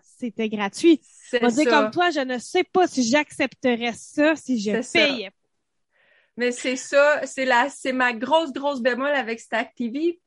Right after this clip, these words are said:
Speaker 2: mais en même temps, je l'ai jamais enlevé parce que Colin, il y a tout le temps de quoi que j'écoute dessus. Comme je dis, en
Speaker 1: Ouais.
Speaker 2: ce moment, j'ai, tu sais, j'ai pas écouté encore le dernier épisode de, de Chucky, là. Ça, c'est une autre histoire. Mais,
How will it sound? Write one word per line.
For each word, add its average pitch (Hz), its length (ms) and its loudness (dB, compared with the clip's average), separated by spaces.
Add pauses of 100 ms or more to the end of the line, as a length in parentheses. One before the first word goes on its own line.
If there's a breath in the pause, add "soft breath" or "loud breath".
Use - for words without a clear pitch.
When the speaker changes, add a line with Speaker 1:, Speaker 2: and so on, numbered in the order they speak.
Speaker 2:
mais 226 240 -4
en 226 120 0
même 226 220 -4
temps, 294 260 -4 (460 soft breath)
je 214 160 -6
l'ai 226 180 -2
jamais 262 320 -2
enlevé 254 640 -2
parce 285 160 -8
que 254 140 -10
Colin, 240 480 -2
il 302 40 -2
y 226 40 -2
a 233 60 -4
tout 294 200 -10
le 269 60 -6
temps 247 160 -4
de 262 60 -12
quoi 311 160 -4
que 311 40 -6
j'écoute 294 280 -12
dessus. 285 340 -12
Comme 233 160 -4
je 226 60 -10
dis, 320 200 -6
en 220 80 0
Speaker 1:
Ouais. 262 140 -2
Speaker 2:
ce 269 60 -2
moment, 262 180 -4
j'ai, 285 160 -8
tu - 60 -18 (240)
sais, 254 120 -6
j'ai 240 160 -6
pas 269 200 -6
écouté 262 260 -10
encore 269 260 -4
le 262 140 -4
dernier 226 300 -8
épisode 240 420 -10
de, 208 180 -8
de 202 180 -10
Chucky, 240 420 -12
là. 311 180 -10
Ça, 240 160 -18
c'est - 160 -14
une 202 160 -8
autre 214 140 -14
histoire. 254 320 -6 (500 loud breath)
Mais, 220 420 -4